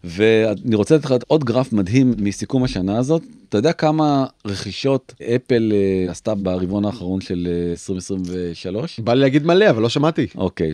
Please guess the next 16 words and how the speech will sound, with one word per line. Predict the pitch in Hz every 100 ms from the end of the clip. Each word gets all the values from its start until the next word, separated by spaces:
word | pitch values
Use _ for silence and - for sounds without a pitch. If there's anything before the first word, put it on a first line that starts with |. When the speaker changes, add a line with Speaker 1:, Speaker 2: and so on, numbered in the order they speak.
| 82
Speaker 1:
וזה | 85
כמה | 104 101 104
מטא | 95 110
עשתה? | 98 - 117 127 165 - - 165 - 147
Speaker 2:
<laughs> | - 139 120 - - 180 147
תן | 110
את | 110
המספר. | 117 117 - 123 113 98 - _ 101
Speaker 1:
אפס. | 110 - - - - _ 113
Speaker 2:
אפס | - 117
עגול. | 92 95 90 -
Speaker 1:
כולם | 104 95 131 123
ביחד, | 104 113 - -
זאת | 95
אומרת, | 85 90
גם | 131